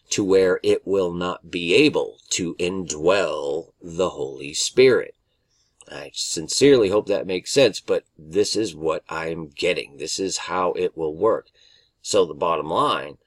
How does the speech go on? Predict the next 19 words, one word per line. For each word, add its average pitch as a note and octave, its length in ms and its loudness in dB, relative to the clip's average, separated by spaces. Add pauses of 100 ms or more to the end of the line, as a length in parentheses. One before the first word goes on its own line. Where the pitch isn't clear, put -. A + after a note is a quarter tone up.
(280)
is, E2 480 -6
you D#2 160 -12
know, - 280 -12
the E2 200 -10
whole B2+ 460 10
financial D3 720 2
systems F2+ 540 -2
of D#2 140 -8
this F2+ 220 0
world, F#2+ 600 4 (540)
I - 220 -10
mean, D#2+ 220 -8
they've D#2+ 300 -4
been F#2+ 320 2
changing. D#2 680 -8 (340)
Virtually E2+ 560 0
everyone's D#2 580 -2
out D2 220 -6
of A#1+ 220 -10